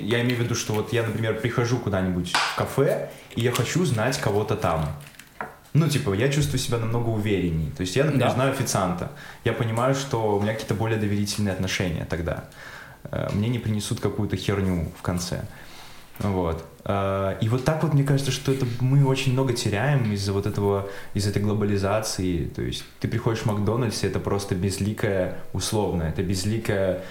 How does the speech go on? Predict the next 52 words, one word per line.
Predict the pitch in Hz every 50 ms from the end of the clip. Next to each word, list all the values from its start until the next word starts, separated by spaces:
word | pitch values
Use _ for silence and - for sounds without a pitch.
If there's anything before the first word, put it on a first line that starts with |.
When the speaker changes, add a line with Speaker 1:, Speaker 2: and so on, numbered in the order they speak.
| - - - - -
Speaker 1:
э, | 98 92 90 90 90 90 87
копия | - - 117 113 - - 110 101 95 92
того, | - 95 92 101 101
что | 101 - -
было | 92 92 101 95 92
там, | 95 - 110 117 117 110
и | 95 -
там, | 107 104 104 98
и | 90
там, | - 104 104 101
и | 95
там. | 104 101
Это | 95 90 110
копия | - 135 135 135 127
копии, | 113 - 139 135 139 - 120 113 101
копия | - - 117 113 - 104
копии. | 101 - 135 135 135 - 120 110 104 104 101 - - -
Speaker 2:
Да. | 147 123
Speaker 1:
А | 117
представь, | 120 123 - - 139 143
как | 135 104 -
это | - -
в | -
первый | - - 123 120 113 110 104 98
раз, | 98 101 95 92 - -
когда | 101 101 101
они | 98 95 98 92
только | 101 92 - 95
сделали, | 92 95 107 104 98 98 92 92
эти | 87 85 - -
два | 90 92 92
брата | 90 87 98 95 - - 90
сделали | 87 92 98 95 92 90
этот | 87 87 87 87 - 95
ресторан, | 90 87 - - 95 98 113 147 175 175 - - - -
и | 104
ты | - 113
прям | - 110 104 104
подходишь, | 101 107 - - - 117 139 143 139 - -
и |
ты | - - 110
видишь, | 104 117 117 110 -
как | - - 95 -
они | 101 98 101
на | 95 87
кухне | - - 120 135 147 143 147 147 143 143 143 - - - - -
работают | 104 98 95 92 107 117 131 135 131 123 117 107 -
там | - 107 95 98
вместе | 95 107 107 107 - 98
со | 95 - 107
своими | - - 104 101 101
работниками, | 98 98 90 90 101 120 135 - 147 139 143 135 127 127 123 120